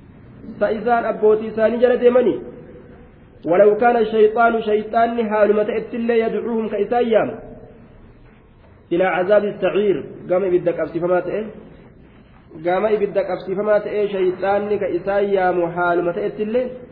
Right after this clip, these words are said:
isaan abbootima keenya jala deemna je'ani. طيب.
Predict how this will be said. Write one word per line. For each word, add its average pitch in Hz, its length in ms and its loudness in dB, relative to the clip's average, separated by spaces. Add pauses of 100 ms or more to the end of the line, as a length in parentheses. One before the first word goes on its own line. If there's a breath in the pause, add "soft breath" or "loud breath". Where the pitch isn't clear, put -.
(340)
isaan 208 380 0
abbootima 180 560 -2
keenya 196 280 -2
jala 196 260 4
deemna 170 280 2
je'ani. 180 300 -2 (4000)
طيب. 143 300 -4